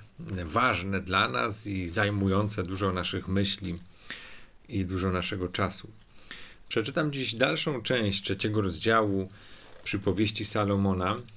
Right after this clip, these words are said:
od dziewiątego wersetu. „Czci Pana darami swego mienia, najlepszą cząstką wszystkich swoich dochodów.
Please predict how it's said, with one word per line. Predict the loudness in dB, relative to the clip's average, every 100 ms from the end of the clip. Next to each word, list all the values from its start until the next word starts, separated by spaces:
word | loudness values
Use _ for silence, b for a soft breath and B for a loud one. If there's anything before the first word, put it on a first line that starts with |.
| -20 -18 -18 -18 -18 -20 -20 -20 -20 -20 -20 -12 B B B B B -12 -4
od | -2
dziewiątego | 0 2 2 2 0
wersetu. | 0 -2 -2 -8 -14 -16 -6
„Czci | -2 -2 2 4 4 2 2
Pana | 4 6 6 2 2 0 -4
darami | 0 6 6 6 6 4 2 -2 0
swego | 0 2 2 4 2
mienia, | 2 2 2 2 -2 -6 -14 -12 -2
najlepszą | 2 4 4 4 4 2 -2 0 2 2 2
cząstką | 2 2 0 -6 -6 0 0 0
wszystkich | -2 4 4 4 -2 -4 -2 -2
swoich | -2 2 4 4 0
dochodów. | 2 2 4 2 2 -6 -8 -18